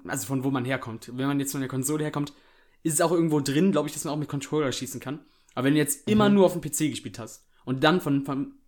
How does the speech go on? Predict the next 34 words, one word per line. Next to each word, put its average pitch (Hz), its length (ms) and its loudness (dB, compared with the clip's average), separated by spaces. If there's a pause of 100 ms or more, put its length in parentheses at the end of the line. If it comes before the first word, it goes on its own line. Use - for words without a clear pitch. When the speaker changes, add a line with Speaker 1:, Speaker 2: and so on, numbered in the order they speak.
(240)
Speaker 1:
und 139 60 -2
dann 151 120 2
von 156 100 -4
der 131 100 -2
Tastatur 147 600 -4 (480)
auf 139 160 -4
den 156 80 0
Controller 139 420 -2
Speaker 2:
Mhm. 127 60 -6
Speaker 1:
gehst, 156 300 -6 (300)
ist 120 120 -4
es, - 40 -2
glaub 139 120 2
ich, 131 80 0
wirklich - 500 -4
ein 135 80 -4
Riesenkampf, 156 880 -2
damit 127 220 -6
irgendwas 123 340 -4
zu, 117 320 -8
äh, 113 280 -10
packen, 113 320 -14 (360)
wenn 113 120 -10
du 110 60 -6
schießt. - 400 -8 (440)
Speaker 2:
Also 131 180 -4
ich 135 80 -8
muss 151 120 -2
dazu 143 220 -6
sagen, 139 200 0
ich 127 160 -4
hatte 135 200 -4
auch 165 200 -4
auf 170 320 -4